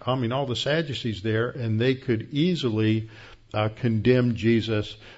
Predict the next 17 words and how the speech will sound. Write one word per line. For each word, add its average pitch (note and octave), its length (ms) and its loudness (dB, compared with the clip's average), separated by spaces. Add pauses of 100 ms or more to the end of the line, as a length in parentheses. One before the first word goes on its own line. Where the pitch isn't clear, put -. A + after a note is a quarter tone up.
(160)
uh, G#2 180 0
to G#2+ 220 -4
death, A2+ 400 2
or G#2 100 -2
at G#2+ 60 -4
least A2+ 260 0
recommend A#2 480 2
the G#2+ 80 0
death G#2 340 0
penalty G#2+ 500 0
that G#2 200 0
would G#2+ 180 -2
be G2 300 -2 (260)
then A#2 600 2
taken G#2+ 500 0
to G#2 300 0
the, F#2+ 380 -2